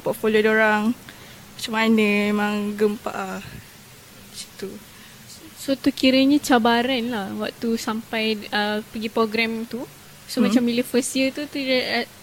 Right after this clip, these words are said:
Speaker 2: bagi Sabrina tu cabaran lah. Sebab ada banyak yang macam lebih ber-, lebih ber-,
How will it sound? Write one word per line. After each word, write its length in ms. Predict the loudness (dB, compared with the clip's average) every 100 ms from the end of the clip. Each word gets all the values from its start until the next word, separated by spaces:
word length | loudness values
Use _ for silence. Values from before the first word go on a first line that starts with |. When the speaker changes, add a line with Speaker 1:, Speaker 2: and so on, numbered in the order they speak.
| -6
Speaker 2:
bagi 540 | -6 -4 -4 -2 -4
Sabrina 340 | -4 -10 -8 -8
tu 100 | -8
cabaran 460 | -6 0 2 0 -2
lah. 200 | -6 -8
Sebab 200 | -12 -14 -16 -8
ada 240 | -4 -2
banyak 380 | 0 -2 -2 -6 -8 -18 -20 -20 -20 -12 -6
yang 180 | -6
macam 240 | -6 -6 -4
lebih 220 | 0 0
ber-, 240 | 0 -2 -6 -8
lebih 260 | -2 2 2
ber-, 260 | 0 -6